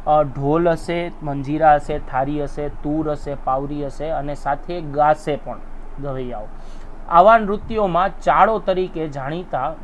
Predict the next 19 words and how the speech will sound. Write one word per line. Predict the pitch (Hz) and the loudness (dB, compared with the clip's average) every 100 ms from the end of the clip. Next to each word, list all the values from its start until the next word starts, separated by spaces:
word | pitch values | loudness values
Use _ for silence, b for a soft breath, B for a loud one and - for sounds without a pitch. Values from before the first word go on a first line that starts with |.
| 135 | -10
નૃત્યમાં, | 147 - 156 123 123 139 135 | -10 -6 -8 -6 -8 -8 -6
એટલે | 135 | -2
આવા | 135 147 160 | 2 6 6
આદિવાસી | 170 151 151 175 170 170 | 6 4 0 0 -2 -2
નૃત્યમાં | 160 170 170 160 | -8 -6 -6 -6
એક | 139 | -6
જાણીતું | 131 139 160 160 | -6 -8 -8 -8
નૃત્ય | 156 156 156 | -8 -8 -8
છે | 185 - | -8 -4
ચાળો. | 143 143 139 107 - B B B - | 0 0 0 -6 -12 B B B -6
એમાં | 156 185 190 | 0 4 4
નૃત્યમાં | 170 139 156 196 185 156 147 135 131 | 2 -4 -6 -2 -2 2 0 0 -4
મોર, | 143 170 220 - - - - - | 0 0 -2 -10 -12 -12 -12 -4
ખિસકોલી | 175 175 - - 196 202 208 | -2 -2 -6 -2 -2 0 -2
અને | 175 160 | -2 -4
ચકલી | 147 160 202 190 | -4 -4 -2 -4
જેવા | 165 175 170 | 0 4 4
પ્રાણીઓની | 160 156 165 170 165 170 185 | 4 -2 -2 -4 -6 -6 -6
અને, | 156 | -6